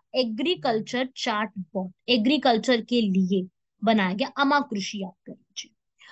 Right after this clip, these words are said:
और बाकी ये भी याद रखना, Google का भी है अपना, Google का भी चैट जीपीटी है अपना, क्या नाम है उसका? बार्ड, बी ए आर डी।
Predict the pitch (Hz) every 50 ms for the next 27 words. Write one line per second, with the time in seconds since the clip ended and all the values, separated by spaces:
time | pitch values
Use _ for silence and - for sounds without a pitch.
0 | - - - - 233 220 220 254 254 254 - 269 262 254 233 269 269 277 262 269
1 | 269 277 311 381 302 202 190 233 233 208 262 285 302 269 302 285 269 254 269 311
2 | 302 294 311 294 277 285 - 277 277 311 381 - _ _ _ _ _ _ - 202
3 | 226 233 208 269 285 277 294 294 294 330 359 - - - 269 285 247 226 262 269
4 | 247 - 269 240 277 262 285 294 285 - - 254 269 330 359 - - 262 254 262
5 | 285 294 302 294 285 285 302 302 294 - - 320 370 427 294 190 - - 202 196
6 | 196 190 180 175 180 170 - 190 - _ _ _ - 185 247 254 226 247 254 240
7 | 208 190 185 180 185 185